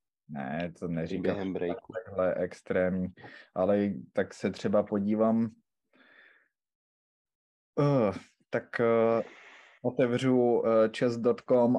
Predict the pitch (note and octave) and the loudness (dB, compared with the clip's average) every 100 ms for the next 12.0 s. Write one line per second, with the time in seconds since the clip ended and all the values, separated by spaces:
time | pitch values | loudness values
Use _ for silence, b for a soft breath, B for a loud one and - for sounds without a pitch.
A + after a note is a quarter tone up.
0 | - F#2 F#2 F2+ - - A2 G#2+ G2+ F#2+ | -2 -2 0 -2 -6 -10 -2 0 0 -4
1 | - - - G#2+ G2+ - G#2 G#2 G2+ G#2 | -10 -14 -4 -2 -2 0 0 0 0 0
2 | A#2+ A2 C#3 B2+ B2 B2 A2 F#2+ G2 F2+ | -2 0 0 0 0 -2 0 -2 -4 -8
3 | - - G2 G#2 F#2+ F#2+ F#2+ G2 G2+ G2 | -18 -6 -2 -2 -2 -2 -2 -2 0 0
4 | F#2 F2+ - _ - _ _ _ _ _ | 0 -6 -16 _ -20 _ _ _ _ _
5 | _ _ _ - G#2+ A2+ A#2+ _ _ _ | _ _ _ -8 -4 -4 -6 _ _ _
6 | _ _ _ _ _ _ _ _ _ G2 | _ _ _ _ _ _ _ _ _ 0
7 | G2 G2 G2+ G2+ G2+ G2 G2 F2 E2+ F2+ | 2 2 2 0 0 0 0 -2 -4 -4
8 | F2+ F2 E2+ F2+ E2+ E2 E2+ - _ _ | -2 -4 -4 -6 -4 -4 -6 -14 _ _
9 | _ _ _ _ G#2 G#2 F2+ F2+ - E2 | _ _ _ _ -8 -4 -4 -6 -12 -14
10 | F2+ G#2+ _ _ _ _ _ _ A#2+ C3+ | -14 -16 _ _ _ _ _ _ -4 -4
11 | D3+ A#2 G#2+ - G2+ G#2+ G2+ G2+ G2+ G#2 | -2 -2 -2 -4 -2 -2 -2 -2 -4 -6